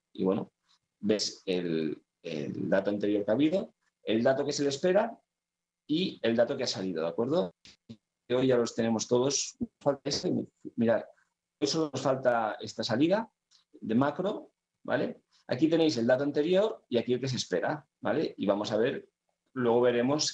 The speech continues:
si ha salido mejor o peor. Ojo también,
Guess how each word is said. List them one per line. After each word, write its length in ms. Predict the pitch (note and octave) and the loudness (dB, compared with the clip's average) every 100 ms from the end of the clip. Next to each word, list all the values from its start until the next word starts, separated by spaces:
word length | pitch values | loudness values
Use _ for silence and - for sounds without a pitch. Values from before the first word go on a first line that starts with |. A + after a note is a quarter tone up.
| - | -6
si 200 | - A2 | -2 0
ha 20 | |
salido 300 | A2+ A2+ G#2+ | 0 0 -2
mejor 500 | G#2 A2 D#3 E3 - | -2 -2 -2 -2 -8
o 140 | - G2+ | -4 -2
peor. 360 | G2 F#2+ - _ - - - _ - | 2 2 0 _ -20 -20 -20 _ 2
Ojo 360 | D3 D3+ G#3+ | 2 4 0
también, 640 | G#3 D#3 C3 D#3 G3 G#3+ - | 0 0 0 -2 0 -2 -6